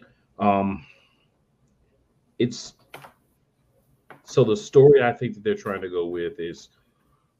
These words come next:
Cody didn't quite win. Now he's got to go through some obstacles a la Stone Cold back in the day, kinda trying to recreate that. But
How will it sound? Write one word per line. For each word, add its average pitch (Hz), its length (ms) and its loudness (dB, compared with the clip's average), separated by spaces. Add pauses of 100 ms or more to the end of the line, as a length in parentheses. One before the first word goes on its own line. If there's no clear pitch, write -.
(120)
Cody 107 360 2
didn't 101 260 -6
quite 92 340 -6
win. 87 460 -12 (240)
Now 95 240 -8
he's 92 100 -6
got 92 200 -4
to 90 80 -4
go 90 240 -4
through 92 260 -10
some - 160 -14
obstacles 87 640 -6
a 92 120 -4
la 87 240 -4
Stone 90 340 -8
Cold 95 260 -2
back 95 220 -6
in 98 40 -6
the 95 60 -4
day, 98 260 -2 (540)
kinda 95 180 -6
trying 95 200 -6
to 87 60 -6
recreate 87 440 -4
that. 98 340 0 (720)
But 98 340 -2